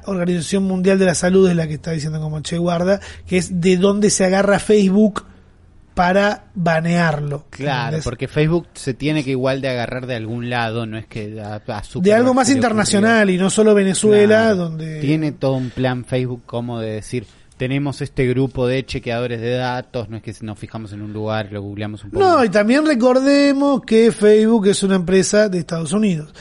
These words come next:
Speaker 2: Bueno.
Speaker 1: Además de retirar el polémico video de la red social, Facebook determinó cerrar la cuenta del mandatario porque viola sus políticas de noticias falsas.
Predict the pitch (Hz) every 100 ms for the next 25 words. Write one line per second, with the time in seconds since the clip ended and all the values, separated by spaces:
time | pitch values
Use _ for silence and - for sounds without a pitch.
0 | - - - 208 247 320 311 262 190 240
1 | 285 262 185 233 269 254 208 208 214 254
2 | 226 202 202 240 - 208 240 262 240 -
3 | 254 226 208 202 170 190 196 220 - 208
4 | 175 170 170 220 196 160 170 180 196 254
5 | 247 226 254 247 247 196 185 185 208 214
6 | 202 160 190 208 196 214 196 240 - -
7 | - - 170 226 220 190 196 214 - 190
8 | 165 165 151